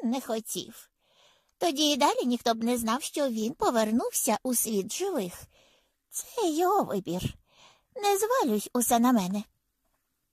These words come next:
Скористайся нагодою. Хай там як, і я буду розважатися. А ти роби, що хочеш. Вона різко розвертається, зберігаючи серйозний вигляд, наскільки це можливо.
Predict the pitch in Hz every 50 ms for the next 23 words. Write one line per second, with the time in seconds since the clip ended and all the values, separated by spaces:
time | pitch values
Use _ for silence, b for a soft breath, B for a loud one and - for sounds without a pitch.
0 | _ _ _ - - - - - 262 247 233 247 262 - - - 196 202 202 -
1 | 202 214 226 262 262 294 415 587 587 - 220 180 165 151 117 - _ _ _ _
2 | _ - _ _ _ B B B B B B B B B - 539 440 339 294 302
3 | 285 294 302 339 311 254 233 - - - - 320 311 320 320 359 415 415 339 240
4 | - _ _ _ - 349 320 247 190 202 196 202 214 254 233 214 - 214 - _
5 | - 220 - - - - - b b b b b b b b b _ _ _ _
6 | - 381 349 349 359 - 427 415 381 349 330 285 269 262 254 247 240 - - 381
7 | - - - - - - 220 - - - - - _ _ _ _ _ _ _ _
8 | _ _ _ - _ _ _ _ _ - 220 214 208 208 196 190 185 185 180 175
9 | - - 180 175 175 175 202 170 165 208 - - 208 220 220 208 - - - -
10 | 196 190 185 185 208 208 - 165 156 165 170 170 165 160 160 - - 160 160 -
11 | - 151 - 143 143 151 165 202 196 196 - 190 170 175 165 165 196 208 151 175
12 | 214 214 240 226 202 196 196 - - - 240 196 175 170 165 - - - 196 220
13 | - 196 190 - 175 160 156 160 160 170 - 156 143 147 123 117 - - - -